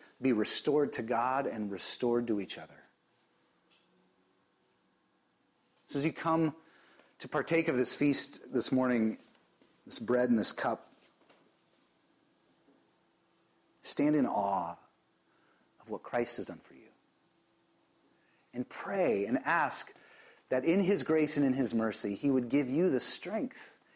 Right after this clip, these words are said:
and the desire even to do this with each other. Husbands and wives together, but all of us together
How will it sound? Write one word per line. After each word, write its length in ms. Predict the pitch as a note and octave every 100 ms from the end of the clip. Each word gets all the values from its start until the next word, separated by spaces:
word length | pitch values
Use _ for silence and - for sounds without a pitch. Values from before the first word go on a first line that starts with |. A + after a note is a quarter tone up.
| -
and 160 | A#3
the 40 | G3+
desire 680 | D3+ A#2 C#3+ G3 A3 F2+ D2
even 120 | E2 - _ _ _ _ _ _ _ _ _ _ -
to 100 | B2+
do 260 | A#2+ F3+
this 420 | C#3+ B2 - - -
with 180 | B2+ -
each 160 | G#2+ F#2
other. 100 | - - _ _ _ _ _ _ _
Husbands 420 | - D#3+ C#3+ D#3+
and 140 | C3 B2+
wives 380 | B2 B2 A#2 -
together, 360 | B2 A#2 B2
but 160 | A#2+ C#3+
all 260 | D3+ F3+ F#3+
of 100 | G2+
us 260 | F2+ - -
together 580 | A#2+ A2+ G#2+ F2+ E2+